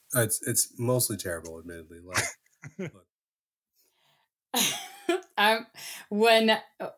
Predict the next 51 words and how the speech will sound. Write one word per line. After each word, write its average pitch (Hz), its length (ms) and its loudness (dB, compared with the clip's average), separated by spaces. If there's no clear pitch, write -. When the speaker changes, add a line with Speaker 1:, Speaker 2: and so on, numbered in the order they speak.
Speaker 3:
as 226 180 6
you 262 120 6
were 240 80 6
ex-, - 300 4
uh, 180 300 6
explaining 196 460 4
this 175 120 2
question, 175 380 4
I, 165 240 2
I'm 180 240 6
laughing 175 460 6
because 170 480 4
the 220 200 8
one 190 500 6
hundred 226 420 6
percent 202 460 6
worst 175 420 6
experience 180 480 6
I 165 160 6
ever 165 300 6
had, 160 440 8
it 196 180 8
was 185 160 6
my 180 160 8
first 190 380 4
job 190 200 8
in 196 100 6
the 214 60 2
industry. 170 380 4
I 156 120 6
worked 160 220 4
on 175 140 6
the 180 60 6
reseller 175 440 6
side, 147 320 6
so 156 460 6
I 165 80 4
wasn't 170 280 8
on 170 60 8
the 165 60 6
vendor 175 260 6
side 151 260 6
yet, 143 220 4
but 160 260 6
Speaker 2:
Mm. 110 360 10
Speaker 3:
I 160 140 10
was 156 240 6
the 160 120 6
first 185 640 6
one 170 320 6
to, 160 220 6